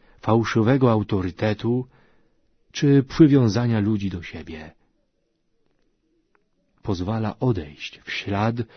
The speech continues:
za Jezusem, swoim najlepszym uczniom, i nie lęka się samotności, nie boi się więzienia czy tragicznego końca.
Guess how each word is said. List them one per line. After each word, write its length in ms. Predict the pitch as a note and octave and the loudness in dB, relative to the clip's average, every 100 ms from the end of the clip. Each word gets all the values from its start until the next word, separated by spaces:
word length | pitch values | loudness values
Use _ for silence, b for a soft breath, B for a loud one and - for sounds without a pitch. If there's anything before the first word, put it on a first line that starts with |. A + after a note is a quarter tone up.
| b | b
za 240 | G2 F2 G#2 | -10 -4 -2
Jezusem, 720 | G2+ F2+ C3 C3+ G#2+ F2+ F2 B B B B | -2 -4 -6 -6 -6 -4 -4 B B B B
swoim 420 | - - A#2 C3+ | -8 0 4 6
najlepszym 600 | C3+ B2 B2+ - - A#2 | 6 6 4 0 0 0
uczniom, 480 | C#3 - F#2 D#2 - _ _ _ _ _ _ B B | -2 -6 -10 -12 -20 _ _ _ _ _ _ B B
i 120 | D3 | 4
nie 120 | C#3+ | 6
lęka 420 | D3 F3+ C#3 E2+ E2 | 8 8 6 2 -8
się 140 | F#2+ | -10
samotności, 1040 | - F#2+ F#2 - A2+ E2+ - - E2 - _ _ _ _ _ B B B2 | -4 -2 -2 -2 -4 -4 -8 -16 -18 -20 _ _ _ _ _ B B 6
nie 160 | C3+ | 6
boi 340 | A#2+ E3 D#3 A2 | 8 6 4 2
się 200 | A2+ F#2+ | 0 0
więzienia 880 | G2+ G2 F2 F2+ C3 A#2 F#2+ E2 E2 b b b b _ _ _ | 2 2 0 -2 0 0 -2 -6 -12 b b b b _ _ _
czy 160 | - G2+ | -10 -8
tragicznego 680 | G2 E2+ F2+ - F#2+ F2+ F2 | -6 -8 -8 -8 -6 -4 -6
końca. 640 | F2 D#2 E2+ E2+ - | -8 -12 -12 -16 -20